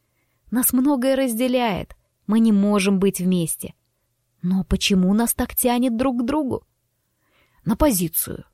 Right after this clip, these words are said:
хрипло произнес Вейлон и отвернулся, чтобы сделать несколько шагов в сторону.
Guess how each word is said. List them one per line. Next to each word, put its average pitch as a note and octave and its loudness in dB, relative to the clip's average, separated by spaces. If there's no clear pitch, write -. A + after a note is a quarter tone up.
хрипло F#3 -2
произнес F3 0
Вейлон G#3+ 0
и F#3+ 2
отвернулся, F3 -4
чтобы A3 2
сделать G#3 4
несколько G#3 -2
шагов G3+ 0
в - -10
сторону. D3 -4